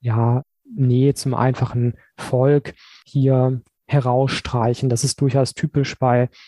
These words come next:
oder würde passen, vielleicht besser gesagt, zu Vertretern von Orden, die sich auch letztendlich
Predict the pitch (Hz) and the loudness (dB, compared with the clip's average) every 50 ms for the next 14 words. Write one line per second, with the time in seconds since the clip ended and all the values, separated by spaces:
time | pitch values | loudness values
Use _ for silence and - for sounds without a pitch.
0 | - _ _ _ - 131 117 120 117 - - 135 139 147 147 - - - 143 151 | -20 _ _ _ -4 -2 -2 -2 -4 -4 -2 0 0 0 0 0 0 0 0 0
1 | - - 147 127 120 - - - 127 117 113 - - 117 - - 123 123 120 - | 2 0 0 0 0 -4 -4 -2 -2 0 0 -2 -2 -4 -4 -2 -2 -2 -2 0
2 | - 127 123 - - - _ _ - - 135 - - 127 - - - 131 135 143 | 0 0 0 -2 -6 -12 _ _ -8 -6 -4 -4 -2 -4 -4 -4 -2 0 -2 0
3 | - - 143 139 135 135 131 - - - - - - - _ _ - - 139 127 | 0 -2 0 0 0 -2 -2 -4 -8 -18 -20 -20 -20 -20 _ _ -6 -4 -2 -2
4 | 131 - 120 117 123 135 143 151 - 143 139 135 131 110 - _ _ - 139 139 | 0 0 0 0 2 2 2 2 2 0 2 0 0 -2 -6 _ _ -2 0 2
5 | 139 135 135 135 131 120 - _ - - 143 127 - - - 113 120 123 - - | 2 2 2 0 -2 -6 -12 _ -6 -4 -4 -4 -2 -4 -2 0 0 -2 -2 -4
6 | - - - _ _ - - - - - _ _ _ _ - 131 120 - - 127 | -10 -16 -18 _ _ -20 -20 -20 -20 -20 _ _ _ _ -4 -4 -2 -2 -4 -4
7 | 123 - 127 120 - - - - - | -2 -2 -2 -2 -2 -2 -4 -4 -6